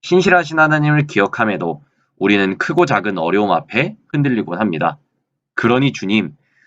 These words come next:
우리를 신실하게 말씀으로 더욱 강하게 붙잡아 주시옵소서. 예수님의 이름으로 기도합니다.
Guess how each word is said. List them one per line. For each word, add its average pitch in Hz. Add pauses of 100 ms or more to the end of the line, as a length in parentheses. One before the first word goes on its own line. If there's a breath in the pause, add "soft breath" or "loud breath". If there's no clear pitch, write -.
(100)
우리를 113
신실하게 131 (220)
말씀으로 95
더욱 151 (360)
강하게 175
붙잡아 87
주시옵소서. 80 (680)
예수님의 104
이름으로 104 (240)
기도합니다. 165